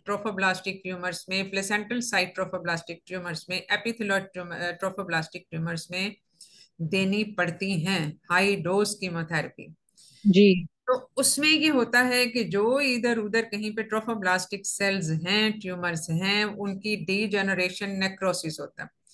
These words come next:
Speaker 1: excessive bleeding at the multiple sites, so it
Speaker 2: हम्म।
Speaker 1: can lead to generalized sepsis है, और वो सब चीजें ये उसमें हो सकती हैं। और उसमें, उसमें generalized septicemia की वजह से patient की morbidity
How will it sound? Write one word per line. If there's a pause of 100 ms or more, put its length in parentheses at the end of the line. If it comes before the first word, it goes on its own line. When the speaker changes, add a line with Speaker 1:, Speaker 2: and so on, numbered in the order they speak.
(340)
Speaker 1:
excessive
bleeding
at
the
multiple
sites, (500)
so
it
Speaker 2:
हम्म।
Speaker 1:
can
lead (140)
to
generalized
sepsis
है,
और
वो
सब
चीजें
ये
उसमें
हो
सकती
हैं। (500)
और
उसमें, (260)
उसमें
generalized
septicemia
की
वजह
से
patient
की
morbidity